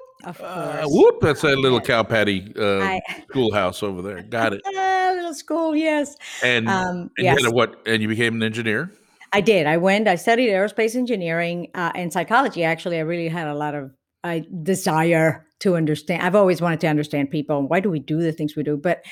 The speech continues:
Speaker 1: I really enjoyed psychology
Speaker 2: Wait,
Speaker 1: courses,
Speaker 2: wait a minute,
Speaker 1: but I
Speaker 2: wait, wait a minute.
Speaker 1: <laughs>
Speaker 2: Psychology and being an engineer? I mean, that's kind of
Speaker 1: Yes.
Speaker 2: a oxymoron. I
Speaker 1: Oh,
Speaker 2: mean,
Speaker 1: yeah,
Speaker 2: just
Speaker 1: well, you know, that,
Speaker 2: Did
Speaker 1: you know,
Speaker 2: you
Speaker 1: the joke
Speaker 2: combine
Speaker 1: is, <laughs> you know, the joke is that I will come in handy someday when we find life in another planet that needs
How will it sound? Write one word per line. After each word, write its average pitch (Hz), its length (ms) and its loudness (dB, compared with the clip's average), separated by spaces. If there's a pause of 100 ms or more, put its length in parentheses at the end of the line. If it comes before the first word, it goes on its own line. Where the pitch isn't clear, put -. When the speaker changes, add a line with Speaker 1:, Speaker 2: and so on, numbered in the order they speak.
(220)
Speaker 1:
I 196 120 4
really 254 340 6
enjoyed 226 320 6
psychology 202 440 2
Speaker 2:
Wait, 131 80 2
Speaker 1:
courses, 180 220 2
Speaker 2:
wait - 20 4
a 120 100 4
minute, 165 80 -2
Speaker 1:
but 160 80 -2
I - 20 0
Speaker 2:
wait, 104 300 0
wait 113 120 2
a 98 40 0
minute. 233 260 -2
Speaker 1:
<laughs> - 800 -4
Speaker 2:
Psychology 147 960 2
and 120 240 2
being 147 160 2
an 151 140 -4
engineer? 160 600 -6
I 123 60 -8
mean, 113 140 -4
that's 151 180 -6
kind 220 220 4
of 127 80 -2
Speaker 1:
Yes. 98 160 -2 (280)
Speaker 2:
a 117 40 0
oxymoron. 110 800 -2
I - 80 -8
Speaker 1:
Oh, 240 60 6
Speaker 2:
mean, 226 100 4
Speaker 1:
yeah, 185 100 2
Speaker 2:
just 165 80 0
Speaker 1:
well, 165 260 -10
you - 140 -14
know, - 80 -20 (200)
that, 170 260 -6
Speaker 2:
Did 127 60 -2
Speaker 1:
you 123 60 0
know, 123 60 0
Speaker 2:
you - 40 0
Speaker 1:
the 131 120 -2
joke 113 80 0
Speaker 2:
combine 110 300 2
Speaker 1:
is, 160 200 -6 (560)
<laughs> - 520 -16
you 240 100 4
know, 247 100 8
the 233 60 8
joke 233 260 4
is 220 100 4
that 208 120 6
I 196 120 6
will 196 200 2
come 202 220 -4
in 196 80 -2
handy 170 360 -8
someday 160 360 -8
when 151 140 -4
we 147 100 -6
find 147 280 -8
life 147 280 -8
in 151 80 -6
another 135 300 -4
planet 139 460 -6
that - 180 -12
needs 151 300 -10